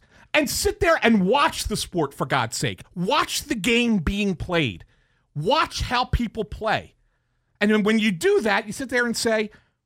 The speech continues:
"Okay, he played well on that shift. Oh, no, he didn't really play well on that shift." You can see it. You can see it with your own eyes. That's how many of us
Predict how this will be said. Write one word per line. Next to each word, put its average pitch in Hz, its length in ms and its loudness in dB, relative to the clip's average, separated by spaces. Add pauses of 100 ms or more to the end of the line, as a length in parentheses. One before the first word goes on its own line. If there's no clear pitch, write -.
(100)
"Okay, 233 200 -2
he 294 120 2
played 254 300 -4
well 175 160 2
on 135 120 0
that 110 140 -2
shift. - 280 -6
Oh, 277 160 0
no, 226 80 0
he 196 160 0
didn't 160 160 -4
really 143 160 0
play 120 180 -4
well 104 160 -8
on 104 80 -10
that 107 120 -10
shift." - 100 -4
You 277 60 0
can 277 140 -6
see - 560 -2
it. - 200 -6 (580)
You 226 100 2
can 269 140 -4
see 330 320 -2
it 320 80 -4
with 294 140 -8
your 254 160 -4
own 247 160 2
eyes. 160 340 0 (300)
That's 262 320 0
how 240 420 2
many 262 420 0
of 127 220 -4
us - 400 -4